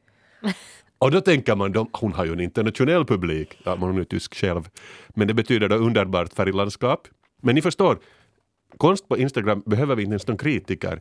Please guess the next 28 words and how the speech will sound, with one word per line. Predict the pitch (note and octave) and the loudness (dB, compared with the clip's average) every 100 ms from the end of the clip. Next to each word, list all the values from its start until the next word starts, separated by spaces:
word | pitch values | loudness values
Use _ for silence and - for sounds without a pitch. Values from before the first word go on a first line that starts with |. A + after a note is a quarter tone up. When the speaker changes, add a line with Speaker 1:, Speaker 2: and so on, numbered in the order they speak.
| - | -8
Speaker 2:
för | - | -6
kritiken | - A2 D3+ B2+ - G2 D#2+ | -6 -6 -2 -4 -2 -6 -6
är | A2 | -6
där. | G#2 C#3 E2+ - _ _ _ - | -6 -6 -8 -14 _ _ _ -6
Vi | A#2+ | -4
får | B2 C3 | -2 0
genast | C3+ D3 A#2 | 0 0 -2
veta | C3+ C3 - F#2 | -4 -4 -4 -8
om | - F#2 | -6 -6
det | F2 | -4
är | |
bra | E2+ A#2+ F2 | -2 -2 -2
eller | E2+ | -2
dåligt. | F#2 G2+ E2 E2 - - _ _ _ | 0 0 0 -4 -8 -20 _ _ _
Som | - D#3+ G3 D#3 - | -2 2 2 2 -4
när | A2+ A2 G#2 G2 - _ _ | -2 0 0 -2 -8 _ _
användaren | A#2 A2+ G#2 G2 F#2+ F#2+ | 0 0 0 2 0 -2
Shastrida | - G#2+ - C3 G2+ E2+ | -2 -4 -2 -2 -2 -2
säger, | E2+ E2+ D#2+ - _ _ _ _ | -2 -2 -2 -6 _ _ _ _
"It's | C#3+ - | -2 -2
a | |
beautiful | C#3 E3 E3 B2 - G#2+ A2 A#2 | 2 2 2 0 2 0 0 -4
monumentally | A2 A#2 A#2 A#2+ B2 A2+ - F#2+ F2+ F2+ - | -2 0 0 0 0 -2 -4 -2 0 -2 -6
that | G2 - | -6 -2
feels | A2 G2 B2+ | -2 -2 -2
necessary, | C3+ A#2 - A#2 A#2 A2+ _ _ | -4 -4 -4 -2 -2 -6 _ _
economical, | A2+ - G#2+ G2+ F#2+ F#2 F2+ - _ - | -6 -2 0 0 0 -2 -2 -6 _ -2
non-excessive | A#2 D3+ A2+ - - G#2 - E2+ | 0 0 -2 -6 -4 -4 -2 -4